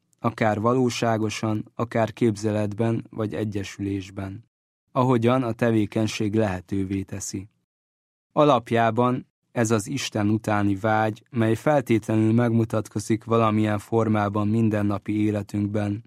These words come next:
Légy álhatatos az imádságban,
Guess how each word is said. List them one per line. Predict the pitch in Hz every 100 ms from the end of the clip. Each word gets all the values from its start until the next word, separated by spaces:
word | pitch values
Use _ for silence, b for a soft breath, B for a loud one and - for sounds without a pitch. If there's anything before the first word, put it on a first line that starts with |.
| _ _
Légy | 120 156 117
álhatatos | 101 135 120 107 104 110 117 107
az | 117 107
imádságban, | 120 104 98 - 101 95 92 101 98 92